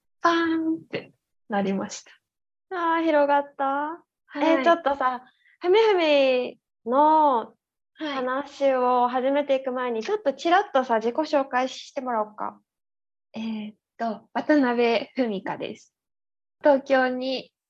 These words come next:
Speaker 1: 住んでて、今、今年で二十六歳になります。と、今は赤ちゃんのお洋服系の会社で、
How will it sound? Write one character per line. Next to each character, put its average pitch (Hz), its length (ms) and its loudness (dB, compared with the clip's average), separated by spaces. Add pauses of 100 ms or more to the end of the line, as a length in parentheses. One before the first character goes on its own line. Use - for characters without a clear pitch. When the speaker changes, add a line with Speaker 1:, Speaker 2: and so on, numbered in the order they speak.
Speaker 1:
住 254 160 -4
ん 226 80 -8
で 226 120 -6
て、 262 320 0
今、 226 420 -6
今 - 120 -8
年 262 260 -8
で 240 100 -6
二 277 160 -4
十 240 160 -4
六 220 240 -8
歳 208 320 -6
に 180 260 -10 (160)
な 202 120 -12
り 196 120 -8
ま 196 300 -6
す。 - 220 -20 (960)
と、 262 180 -8
今 294 380 -4
は 302 420 0
赤 339 220 -4
ち 294 140 -6
ゃ 220 240 -2
ん 214 180 -6
の 240 340 -2 (140)
お 247 80 -8
洋 247 260 0
服 262 300 -10
系 233 240 -8
の 233 220 -10
会 233 260 -8
社 226 200 -8
で、 233 360 -2